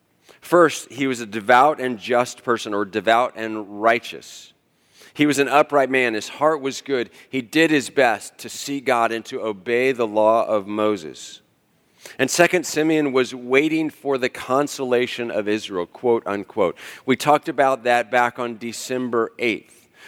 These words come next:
when we read from Isaiah forty, that very key passage with which Handel began his Messiah, Messiah "Comfort, comfort ye my people." Another translation of that word comfort would be to console, to console.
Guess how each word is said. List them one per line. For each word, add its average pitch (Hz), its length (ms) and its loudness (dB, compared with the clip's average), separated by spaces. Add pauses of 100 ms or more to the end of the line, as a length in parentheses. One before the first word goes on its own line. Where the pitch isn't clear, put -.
when 127 220 2
we 127 80 4
read 127 320 2
from 127 180 -8
Isaiah 117 560 -2
forty, 123 360 -4
that 104 220 2
very 123 360 0
key 127 240 -6
passage 117 500 -4 (200)
with 120 180 -8
which 127 320 -4
Handel 127 460 -2
began 110 360 0
his 113 220 -6
Messiah, 107 440 -2 (340)
Messiah 104 640 0 (1800)
"Comfort, 156 340 0
comfort 139 340 -2
ye 123 280 -4
my 117 180 0
people." 113 380 -6
Another 135 240 0
translation 113 920 -4
of 104 320 -2 (240)
that 113 160 0
word 117 240 -6
comfort 120 320 -8
would 107 160 -6
be 113 140 -4
to 113 160 -12
console, 113 640 -4
to - 100 -16
console. 95 720 -6